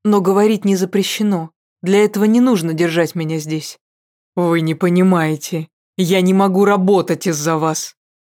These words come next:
Пика поднял руку, словно хотел ее ударить, но сдержал свой порыв. "Вы ослепляете меня!" "Моей вины здесь нет. Я не по своему желанию влияю на вас,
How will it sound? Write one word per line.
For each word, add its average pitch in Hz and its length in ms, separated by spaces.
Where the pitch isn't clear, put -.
Пика 202 280
поднял 196 420
руку, 247 340
словно 214 380
хотел 214 360
ее 214 300
ударить, 220 540
но 214 180
сдержал 196 480
свой 196 280
порыв. 196 480
"Вы 180 240
ослепляете 196 880
меня!" 165 400
"Моей 185 380
вины 185 260
здесь 185 340
нет. 170 340
Я 208 160
не 208 120
по 214 100
своему 240 420
желанию 190 500
влияю 185 480
на 175 140
вас, 180 220